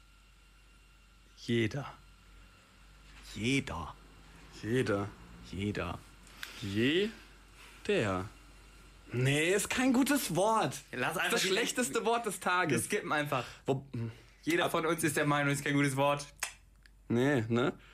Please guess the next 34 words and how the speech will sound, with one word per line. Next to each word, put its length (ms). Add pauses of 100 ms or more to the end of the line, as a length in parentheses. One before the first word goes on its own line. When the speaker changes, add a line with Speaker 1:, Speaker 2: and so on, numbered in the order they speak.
(360)
Speaker 3:
Ich 140
kannte 300
einen, 180
der 100
heißt 220
Einer. 380 (420)
Der 80
hieß 220
<laughs> 20
Einer 260
mit 160
Vornamen. 600 (220)
Und 100
dann, 80 (460)
äh, 140
die 120
Gags 240
haben 120
sich 100
natürlich, 460
äh, 200
die 180
sind 200
vom 120
Himmel 220
geflogen. 480
Äh, 140
Speaker 1:
Äh, 240
es 100
gibt 240
Speaker 3:
wer 100
macht's, 380
ne? 100
Einer. 360